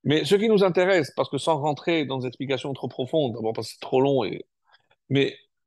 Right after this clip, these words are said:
qu'est-ce que les dix plaies sont venues nous enseigner à l'humanité, et surtout au peuple juif, hein ? C'est que les dix plaies sont connectées avec les dix paroles de la création. Alors, il y a deux opinions différentes.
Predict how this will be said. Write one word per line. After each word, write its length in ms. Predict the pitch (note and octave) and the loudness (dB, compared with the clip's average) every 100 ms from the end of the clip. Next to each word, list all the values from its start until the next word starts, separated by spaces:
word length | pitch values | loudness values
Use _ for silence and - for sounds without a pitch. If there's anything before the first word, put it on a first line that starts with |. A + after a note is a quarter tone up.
| _ _ _ _ _ _ _ _ _ _ _ | _ _ _ _ _ _ _ _ _ _ _
qu'est-ce 220 | - B3 - | 2 4 6
que 80 | |
les 180 | A#3 G3+ | 8 8
dix 180 | D#3+ G3+ | 6 2
plaies 220 | F3 G3 | 2 2
sont 240 | F#3 F3+ D3+ | 2 0 0
venues 600 | D#3+ D#3+ D#3 F3 B2+ - | 2 2 2 0 -2 -6
nous 240 | C3+ C3+ C3 | -6 -4 -2
enseigner 440 | C3 - C3+ D3 | -4 -2 -2 0
à 80 | E3+ | 0
l'humanité, 640 | B2+ C3 B2 A#2+ - D3+ | 0 -2 -4 -4 -2 -2
et 60 | A2+ | -2
surtout 300 | - A#2 D3+ | -6 -8 -6
au 60 | |
peuple 260 | A#2 B2 A#2+ | -4 -4 -4
juif, 320 | A2+ D#3+ - | -4 -4 -4
hein ? 140 | C3 C#3 _ _ _ _ _ - | -10 -14 _ _ _ _ _ -4
C'est 80 | D3 | 2
que 100 | E3 | 4
les 220 | D3+ D3 | 6 6
dix 320 | B2+ G3 A#3 | 4 0 0
plaies 260 | F#3+ F#3 G#3 | 2 2 2
sont 220 | E3+ C#3+ | 0 -4
connectées 800 | F#3+ F3+ E3 - - D#3+ G3+ - _ _ _ _ _ _ _ _ _ _ - | -2 -2 -2 -8 -4 -2 -2 -6 _ _ _ _ _ _ _ _ _ _ -4
avec 240 | C3 C3+ | -2 -2
les 140 | C3 B2+ | -2 -4
dix 160 | D3 | -4
paroles 360 | F#3+ D#3+ C#3+ F3+ | 2 2 4 0
de 80 | D3 | -2
la 100 | C3 | -4
création. 520 | - C#3 A2+ G#2 G#2+ _ _ _ _ _ _ _ _ _ _ _ _ _ _ _ _ _ _ _ _ _ _ - _ _ _ _ _ _ _ _ | -4 -6 -6 -10 -16 _ _ _ _ _ _ _ _ _ _ _ _ _ _ _ _ _ _ _ _ _ _ -14 _ _ _ _ _ _ _ _
Alors, 180 | C3 C3+ | 2 4
il 40 | |
y 40 | C3+ | 4
a 60 | |
deux 240 | B2 D#3+ D#3 | 4 2 2
opinions 400 | C#3 D3 C#3+ C#3 | 0 -2 -2 -2
différentes. 560 | B2 A2+ A#2+ C3+ F3 | -4 -6 -6 -4 -6